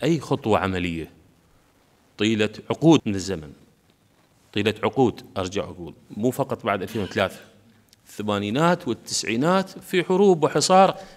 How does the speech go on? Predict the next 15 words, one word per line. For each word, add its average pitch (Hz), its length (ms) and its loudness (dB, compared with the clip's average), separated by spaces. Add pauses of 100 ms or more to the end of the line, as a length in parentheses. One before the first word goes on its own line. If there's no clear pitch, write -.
(120)
بعيدين 156 540 8
عن 180 120 10
المؤسسة، 131 720 0 (540)
المؤسسات 117 600 4
المالية. 95 500 0 (420)
الآن 135 300 6
إحنا 147 180 -2
بدأنا 113 520 -2
نتعامل 104 520 -4
مع 98 140 -8
المؤسسات 98 640 -10
المالية 151 680 -4
وبنوك 98 440 -8
مراسلة 151 760 -2
و-، 85 240 -6